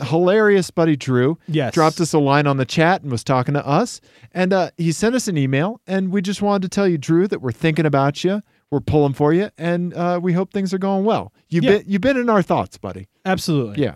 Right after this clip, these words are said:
Speaker 1: so we're thinking about you, Drew.
Speaker 2: Well said, Dave.
Speaker 1: Yeah, so,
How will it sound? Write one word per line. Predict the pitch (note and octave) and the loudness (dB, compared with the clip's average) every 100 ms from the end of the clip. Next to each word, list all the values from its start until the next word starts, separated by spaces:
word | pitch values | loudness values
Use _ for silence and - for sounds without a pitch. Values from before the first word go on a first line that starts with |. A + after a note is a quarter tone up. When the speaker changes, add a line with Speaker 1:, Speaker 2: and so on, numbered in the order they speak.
| - | -8
Speaker 1:
so | - A2 G2+ G#2 | -6 -4 -6 -10
we're | - | -10
thinking | C#3+ F#3+ E3+ | -4 -2 0
about | D#3 C#3 - | 0 -2 -4
you, | F#2+ | -6
Drew. | G2 F2+ - - | -6 -10 -14 -6
Speaker 2:
Well | B2 | -4
said, | A#2+ G#2+ F#2+ | -4 -6 -6
Dave. | F2+ F2 - _ _ - | -6 -8 -12 _ _ -10
Speaker 1:
Yeah, | A#2+ - _ | -10 -10 _
so, | - C#3+ G2+ | -2 0 0